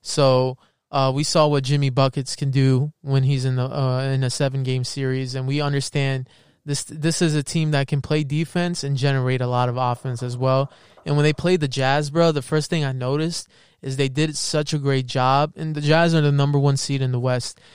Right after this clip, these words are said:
And what they did so well is they were able to get crucial stops in the fourth quarter,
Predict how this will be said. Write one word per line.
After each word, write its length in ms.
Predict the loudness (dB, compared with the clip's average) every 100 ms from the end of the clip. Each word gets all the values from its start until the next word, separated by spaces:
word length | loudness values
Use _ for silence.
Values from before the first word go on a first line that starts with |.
| _ -4
And 160 | 0
what 140 | 2 2
they 140 | 0
did 320 | 2 2 2
so 240 | 0 2 4
well 300 | 4 4 2
is 100 | 2
they 120 | 0
were 140 | 0
able 280 | -2 -2 -2
to 60 | 0
get 160 | -2 -4 _ _ _ _ -20
crucial 460 | -8 -2 0 2 0
stops 500 | 0 0 2 0 -2
in 60 | -4
the 80 |
fourth 300 | -2 0 0 0
quarter, 460 | 2 4 4 0